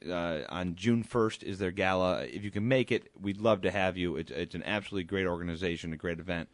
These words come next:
and we'd love to see you there to continue to celebrate life, uh, with us. Father Zach will be there. I'll be there.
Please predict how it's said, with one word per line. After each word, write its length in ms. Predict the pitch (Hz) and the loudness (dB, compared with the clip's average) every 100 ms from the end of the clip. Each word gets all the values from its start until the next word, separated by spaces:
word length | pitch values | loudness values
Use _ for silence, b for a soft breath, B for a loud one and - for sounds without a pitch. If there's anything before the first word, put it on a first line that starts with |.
| B B B | B B B
and 160 | 85 | -2
we'd 100 | 90 | 0
love 140 | 98 95 | 0 0
to 80 | 92 | -2
see 160 | 101 | -2
you 60 | 95 | 2
there 180 | 87 87 | 2 0
to 60 | |
continue 380 | 87 80 113 95 | -4 -6 -4 -4
to 60 | - | -2
celebrate 500 | 110 104 87 90 92 | 0 0 0 -2 0
life, 440 | 95 95 87 - B B B | 0 0 -2 -8 B B B
uh, 440 | - 90 80 78 78 - | -4 -2 0 -2 -4 -8
with 260 | 95 110 117 | 0 2 4
us. 320 | 104 95 - - | 2 2 -4 -4
Father 220 | 92 92 | -4 -2
Zach 240 | 101 131 - | 2 2 2
will 60 | |
be 60 | 120 | 0
there. 140 | 110 | 0
I'll 140 | 92 113 | 0 2
be 120 | 117 | 2
there. 260 | 104 101 | 2 0